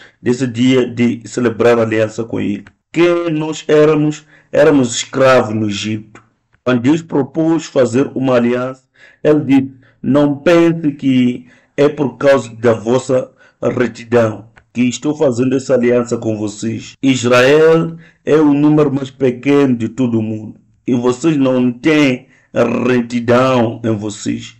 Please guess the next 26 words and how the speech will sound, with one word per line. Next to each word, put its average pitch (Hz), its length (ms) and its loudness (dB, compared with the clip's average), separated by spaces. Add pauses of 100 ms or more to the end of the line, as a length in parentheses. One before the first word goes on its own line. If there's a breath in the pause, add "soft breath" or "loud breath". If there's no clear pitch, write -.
(200)
Vocês 113 460 -2
são 156 320 -2
escravos, 123 1040 -2
certo? 120 440 0 (120)
Estou - 280 -20
a 135 60 -20
fazer 135 340 -4
essa 135 540 0 (360 soft breath)
aliança 127 520 2
com 120 240 0
vocês 127 400 -2
por - 220 -10
causa 127 180 2
da 113 120 4
minha 123 240 2
promessa 120 580 0 (220 loud breath)
a 120 220 -2
Abraão, 107 680 0 (420)
Isaac 120 880 0 (100)
e 123 100 2
Jacó." 113 680 0 (540)
É 139 160 -18
isto - 360 -20
que - 260 -6
ele 135 220 -2
diz. 117 460 -18